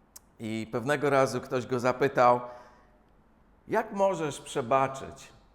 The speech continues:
ludziom, którzy sprawili tobie tak wielki ból?”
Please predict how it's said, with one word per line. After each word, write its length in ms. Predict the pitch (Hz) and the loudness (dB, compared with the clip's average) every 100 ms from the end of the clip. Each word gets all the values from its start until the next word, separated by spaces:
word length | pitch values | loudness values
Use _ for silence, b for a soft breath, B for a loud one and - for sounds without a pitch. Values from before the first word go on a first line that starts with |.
| _ _ _ _ _ _ | _ _ _ _ _ _
ludziom, 640 | 110 120 165 110 104 95 98 - _ | -10 -2 -2 -2 -6 -6 -12 -18 _
którzy 720 | _ 123 117 113 120 113 113 113 B B | _ -10 -10 -6 -4 -4 -6 -10 B B
sprawili 920 | - - 120 123 117 156 143 139 139 | -16 -12 -6 -6 -4 -6 -6 -8 -10
tobie 460 | 131 139 135 131 123 | -4 -2 -2 -4 -4
tak 300 | 135 135 120 | -4 -4 -4
wielki 340 | 135 110 131 | -6 -6 -12
ból?” 340 | 113 127 107 | -8 -6 -6